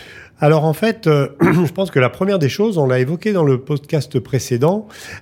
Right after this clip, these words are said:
euh, on, on sait que le monde du bâtiment, euh, fonctionne dans des organisations segmentées. Le bim, c'est la maquette numérique, euh, du bâtiment dans son ensemble.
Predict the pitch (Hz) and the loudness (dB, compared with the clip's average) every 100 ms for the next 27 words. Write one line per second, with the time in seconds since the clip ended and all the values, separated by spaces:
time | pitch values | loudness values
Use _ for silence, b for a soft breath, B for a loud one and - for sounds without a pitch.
0 | - 127 113 113 110 110 120 151 135 127 | -4 0 2 2 2 0 -2 0 2 2
1 | 123 120 117 113 127 123 - 208 156 135 | 2 2 0 -2 -2 -2 0 -2 0 2
2 | 135 196 160 131 - 135 165 190 165 123 | 2 0 0 -2 -2 0 0 2 0 -2
3 | - 135 - 180 175 135 127 123 120 127 | -2 -4 0 -2 -2 -2 -2 -2 -2 -2
4 | 120 123 113 185 156 151 135 127 - - | -2 -2 -2 -4 -2 -2 2 0 -2 -14
5 | _ B B B B B B 139 147 165 | _ B B B B B B 0 2 2
6 | 220 - 143 131 165 165 185 175 143 131 | 0 -2 -2 0 0 -2 -2 0 0 2
7 | 202 208 - _ 139 127 117 117 110 113 | -2 -6 -18 _ -10 -6 -4 -4 -6 -6
8 | 127 131 120 180 180 - 151 196 147 - | -8 -6 -2 2 2 2 -2 0 -2 -2
9 | 139 113 - 190 85 | -2 -2 -2 -2 -4